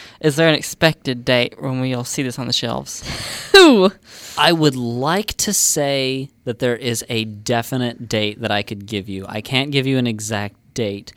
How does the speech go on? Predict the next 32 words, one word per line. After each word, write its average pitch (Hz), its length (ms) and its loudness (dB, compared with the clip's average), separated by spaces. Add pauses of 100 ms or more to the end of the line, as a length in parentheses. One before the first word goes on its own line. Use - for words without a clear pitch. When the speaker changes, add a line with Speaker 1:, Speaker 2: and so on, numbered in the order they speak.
(340)
Speaker 3:
but 117 140 2
I 113 200 2
can 151 500 0
tell 123 240 2
you 110 420 0
that 107 240 -2
I 113 160 -4
am 104 260 -4
doing 110 400 -2
everything 139 720 0
within 120 260 -4
my 117 200 -2
power 101 640 -2 (160)
to 104 100 -6
have 107 220 0
it 113 100 -6
finished 104 300 -4
by 104 140 -4
the 101 120 -6
end 98 120 -4
of 92 80 -12
the 95 80 -12
year. - 180 -14 (520)
Speaker 2:
Okay. 277 460 -4
Speaker 1:
Wow. 277 320 -6 (920)
And 135 440 2 (640)
just - 460 0
for 160 160 2
our 139 140 6
listeners 131 340 -2
out 117 160 0
there, 120 240 0